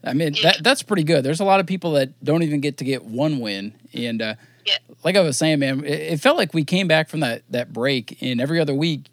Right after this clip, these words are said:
Speaker 1: you were out there, go, you were the fastest guy. If you didn't win, it was 'cause somebody got in your way or you got in a crash or something like that. But you were, you were really tearing it up.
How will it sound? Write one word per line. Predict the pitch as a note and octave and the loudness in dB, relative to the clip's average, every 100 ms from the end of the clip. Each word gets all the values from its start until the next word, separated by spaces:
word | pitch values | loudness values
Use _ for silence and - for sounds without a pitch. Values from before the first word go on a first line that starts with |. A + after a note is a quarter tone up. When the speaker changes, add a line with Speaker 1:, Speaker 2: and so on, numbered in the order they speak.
| - | -10
Speaker 1:
you | C#3+ C#3+ | -2 2
were | |
out | C#3 D#3 - | 2 2 0
there, | C#3 C3+ | 0 0
go, | D3+ D#3 | -2 -2
you | D#3 | 0
were | F3 | 0
the | C#3 | 0
fastest | C#3+ F3+ F3+ F3 D3 | 4 4 4 -2 2
guy. | E3+ E3 E3+ | 4 6 6
If | D#3+ C3+ C#3+ | 4 0 0
you | C#3 | 4
didn't | A#3+ C4+ E3+ | 4 4 2
win, | D#3+ D#3+ D#3+ D#3 _ _ _ - | 0 0 -2 -6 _ _ _ -6
it | |
was | D3+ D3 | -2 0
'cause | D#3 C3 | -2 0
somebody | F3 D#3+ | 0 2
got | D3 E3 | 4 4
in | C#3 | 2
your | C3+ | 0
way | C#3+ D#3 D3+ | 4 4 4
or | C3 | 0
you | A#2 | -2
got | D3 | -4
in | C3 | -4
a | |
crash | C3 C3+ C#3 C#3 | -2 0 0 -2
or | |
something | B2+ C3+ | -4 -4
like | - A#2 | -4 -2
that. | A#2 A2+ | -2 -4
But | A2 | -4
you | C#3 | -2
were, | F#3 B2 | -2 -2
you | A#2 G#3+ | -4 -4
were | D#3 | -2
really | B2+ C3+ A2 | -2 -4 -4
tearing | D3 C#3 C3 | -2 -2 0
it | C3 | 0
up. | C#3 | -2